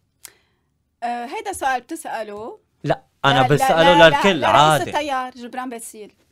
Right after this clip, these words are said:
Speaker 1: جبران باسيل،
Speaker 2: أنا
Speaker 1: بتسأله
Speaker 2: بسألك
Speaker 1: هذا
Speaker 2: إيه
Speaker 1: السؤال.
Speaker 2: رأيك أنت،
Speaker 1: أو
Speaker 2: جاوبيني.
Speaker 1: اسأله ل-، ما بعرف، بركي ل-، حيلا نايب، نايب
Speaker 2: مم.
Speaker 1: ياس بوسع، بسأل، آه، تيار، يعني، اللي هن تيار وطني حر، لأنه بيدفعوا لي أنت عم
Speaker 2: جاوبيني
Speaker 1: بتقول.
Speaker 2: إلك،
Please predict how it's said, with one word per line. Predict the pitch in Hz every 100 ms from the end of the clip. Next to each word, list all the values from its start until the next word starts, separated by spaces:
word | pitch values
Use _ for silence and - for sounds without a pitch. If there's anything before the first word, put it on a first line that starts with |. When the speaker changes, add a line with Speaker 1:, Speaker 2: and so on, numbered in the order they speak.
| -
Speaker 1:
جبران | 277 415 381
باسيل، | 339 - 233 -
Speaker 2:
أنا | 214 269
Speaker 1:
بتسأله | 247
Speaker 2:
بسألك | 247 233 -
Speaker 1:
هذا |
Speaker 2:
إيه | 208
Speaker 1:
السؤال. | 185
Speaker 2:
رأيك | 170 156
أنت، | 196 160
Speaker 1:
أو | 127
Speaker 2:
جاوبيني. | 269 554
Speaker 1:
اسأله | - 381 427
ل-، | 349 302 294 285 277 262 247 247 247
ما |
بعرف، | 294 269 -
بركي | 254 269
ل-، | 240 226 214 202 202 185 170 156 - _ _ _ _ 190 196 190
حيلا | 294 440 427 311
نايب، | 254 208 - 226
نايب | 240 220
Speaker 2:
مم. |
Speaker 1:
ياس | 214 -
بوسع، | 190 220 240 254 247
بسأل، | 208 196 208 214 202 190
آه، | 180 180 185
تيار، | 185 392 453 415
يعني، | 220 370
اللي | 403 285
هن | 233 196 _ _
تيار | 226 214 214
وطني | 196 - 180
حر، | - 208 202 226 _ _ _ -
لأنه | 233 285
بيدفعوا | 233 - 214 233
لي | 240
أنت | 107
عم |
Speaker 2:
جاوبيني | 139 135 143 143 120
Speaker 1:
بتقول. | 104
Speaker 2:
إلك، | 101 98 -